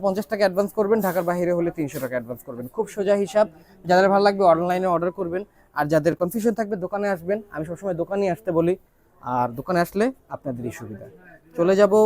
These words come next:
সর্বশেষ কালারটাতে। এটা দেখাতে দেখাতে প্রাইসটা আবারও বলে দিই, প্রাইস থাকবে ফিক্সড সাতশো টাকা। আর এটার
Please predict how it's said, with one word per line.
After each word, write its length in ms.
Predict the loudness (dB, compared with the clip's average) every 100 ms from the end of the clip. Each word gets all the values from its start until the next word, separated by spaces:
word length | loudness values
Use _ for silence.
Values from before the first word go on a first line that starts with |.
| 4 0
সর্বশেষ 380 | -4 -2 -4 -4
কালারটাতে। 400 | -2 -2 -2 -2 0
এটা 100 | 0 -4
দেখাতে 260 | -4 -4 -2
দেখাতে 300 | -2 0 0 0 0 _ _ -2
প্রাইসটা 360 | 0 2 2 2 2
আবারও 200 | 2 2 2
বলে 100 | 2
দিই, 120 | 0 0
প্রাইস 140 | -2 -2
থাকবে 160 | -6 -6
ফিক্সড 200 | -8 -6
সাতশো 240 | -6 -6 -2
টাকা। 160 | 2 2 0 -6 -20 -10
আর 400 | 2 4 6 4 0 -4
এটার 300 | 4 8 8